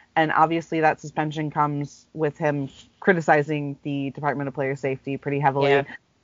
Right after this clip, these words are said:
Speaker 1: Um, so I think i-, it's one of those emotions just kind of got the best of him in the game, and he wasn't necessarily playing in the way that, that, uh, they wanted him to coming back. So
Speaker 2: Mm.
Speaker 1: We'll,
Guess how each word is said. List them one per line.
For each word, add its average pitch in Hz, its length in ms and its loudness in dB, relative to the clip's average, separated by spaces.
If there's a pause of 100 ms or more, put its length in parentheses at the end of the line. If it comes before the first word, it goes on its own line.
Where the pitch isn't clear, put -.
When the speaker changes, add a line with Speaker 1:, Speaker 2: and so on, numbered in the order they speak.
Speaker 1:
Um, 139 380 4 (340)
so 147 680 4
I 156 80 2
think 147 420 -2 (920)
i-, 165 100 6
it's 147 400 4
one 175 140 0
of 160 60 4
those 156 220 6
emotions 156 480 0
just 147 180 -8
kind 143 180 2
of 131 80 -6
got 135 180 4
the 135 60 -6
best 135 280 2
of 131 80 -6
him 139 220 -2
in 143 160 -4
the 135 80 -4
game, 135 440 -2
and 139 160 0
he 139 120 -4
wasn't 139 320 0
necessarily 135 760 2 (320)
playing 233 300 8
in 190 100 2
the 170 80 0
way 160 200 4
that, 151 240 0 (500)
that, 139 300 4
uh, 127 380 2
they 147 140 0
wanted 143 340 -2
him 135 140 -4
to 139 180 -8
coming 127 320 -6
back. 117 500 2
So 131 340 -6 (1000)
Speaker 2:
Mm. 160 380 0
Speaker 1:
We'll, 202 140 2